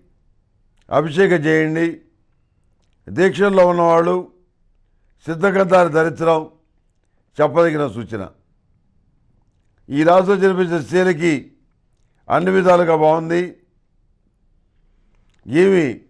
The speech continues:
ఆందోళన పడాల్సిన అవసరం లేదు. పిల్లల విషయంలో ఉన్న దిగులు కూడా తీరిపోతుంది. ప్రతిరోజు ప్రతినిత్యం సుమంగళి పసుపు జలాలతోటి మహాలక్ష్మీదేవిని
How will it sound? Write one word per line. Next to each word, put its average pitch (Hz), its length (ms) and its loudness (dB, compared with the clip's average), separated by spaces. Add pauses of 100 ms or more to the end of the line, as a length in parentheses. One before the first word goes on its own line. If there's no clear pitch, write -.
(260)
ఆందోళన 170 460 2
పడాల్సిన 143 320 2
అవసరం 123 420 -4
లేదు. 92 160 -12 (1300)
పిల్లల 196 280 2
విషయంలో 180 440 0
ఉన్న 165 140 -2
దిగులు 170 280 -2
కూడా 165 260 2 (680)
తీరిపోతుంది. 117 680 -6 (1500)
ప్రతిరోజు 196 440 2
ప్రతినిత్యం 180 600 0 (1200)
సుమంగళి 202 440 0
పసుపు 165 320 -2
జలాలతోటి 170 680 2 (840)
మహాలక్ష్మీదేవిని 170 1000 0